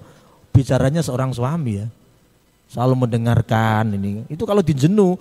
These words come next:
kalau dijenuh laki-laki bicara, istri motong begini itu biasa, apalagi ketika seorang istri mangkel.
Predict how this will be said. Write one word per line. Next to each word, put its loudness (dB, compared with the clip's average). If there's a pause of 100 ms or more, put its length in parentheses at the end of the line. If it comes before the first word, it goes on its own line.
(140)
kalau -2
dijenuh 2
laki-laki 0
bicara, 4 (720)
istri -2
motong 2
begini 0
itu -4
biasa, 2
apalagi 0
ketika -2
seorang 0
istri -2
mangkel. -4